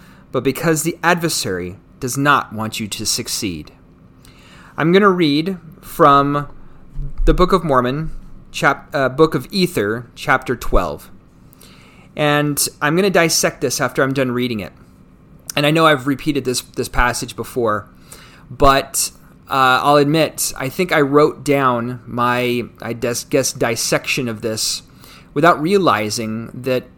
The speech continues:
every step I'm going to give you from a tools perspective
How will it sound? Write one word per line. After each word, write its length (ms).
every 240
step 460
I'm 160
going 240
to 120
give 260
you 100
from 160
a 60
tools 480
perspective 760